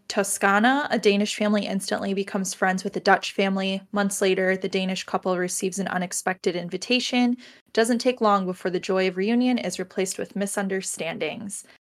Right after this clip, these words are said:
This is a really fun, tension-filled,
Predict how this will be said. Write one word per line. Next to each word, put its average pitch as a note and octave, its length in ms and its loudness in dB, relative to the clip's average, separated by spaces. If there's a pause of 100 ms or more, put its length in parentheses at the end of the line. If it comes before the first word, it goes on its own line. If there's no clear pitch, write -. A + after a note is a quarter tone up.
(140)
This C4 260 6
is D#4 140 0
a E4 160 0
really G#3 680 2 (520)
fun, G3+ 500 2 (220)
tension-filled, G3 1160 0